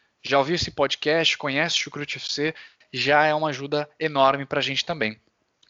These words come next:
E pra fechar, a gente nesse ano tamo fazendo aí o bolão, né? O bolão que vale aí uma camiseta da seleção da Alemanha oficial, é, e um livro da editora Grande Área.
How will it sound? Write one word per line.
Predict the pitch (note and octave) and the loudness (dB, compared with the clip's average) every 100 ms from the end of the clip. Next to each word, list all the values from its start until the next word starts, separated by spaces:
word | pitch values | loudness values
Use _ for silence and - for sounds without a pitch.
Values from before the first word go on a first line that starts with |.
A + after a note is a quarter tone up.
| _ | _
E | F#3+ | 2
pra | A#3+ A3+ | 6 4
fechar, | - A#3+ - E3 G3+ | 6 2 4 4 4
a | A3 | 0
gente | D#3+ F#3+ - F#3+ | -4 -6 -6 -6
nesse | D3+ F3+ A3 G3 | -8 -6 -6 -4
ano | D#3+ G3 F#3+ | -2 -2 -6
tamo | E3+ D#3+ | -6 -6
fazendo | - C#3+ C#3 D3+ C3+ | -4 -4 -4 -4 -4
aí | C3 | -4
o | |
bolão, | C#3 D3 C#3 - C3 A#2+ F#3 F#3 | 2 2 4 2 2 0 -4 -4
né? | B2+ E3 - - - - - - | -4 -4 -8 -20 -20 -20 -20 -18
O | A#2+ | 2
bolão | B2+ B2 C3 | 4 4 2
que | D3 - | -4 -12
vale | C3+ A#2+ C3+ C3 B2 | 0 4 4 4 0
aí | B2 | 0
uma | C3 | -4
camiseta | B2 D#3 D3+ C#3 B2+ D#3+ E3 | 0 0 0 -12 -8 -6 -6
da | C3 | -6
seleção | A#2+ C3 A#2 - B2 | -6 -8 -10 -12 -6
da | A#2 | -4
Alemanha | A2 G#2+ A#2+ A#2 | -4 -6 -6 -4
oficial, | D3+ - - - G#2 G2 A#2 C#3 C3+ - - - - - _ - | -6 -8 -6 -6 -4 -4 -2 -2 -6 -20 -20 -20 -20 -20 _ 0
é, | A2 - | 0 0
e | F3 | -6
um | F#3 F3+ | -6 -4
livro | E3+ F3 D#3 | -4 -2 2
da | C3+ | 2
editora | C3 - C3+ B2+ | 2 -2 -2 -2
Grande | B2 A#2+ A2 | -4 -6 0
Área. | G#2+ C3+ D3+ D3 | 4 4 4 -4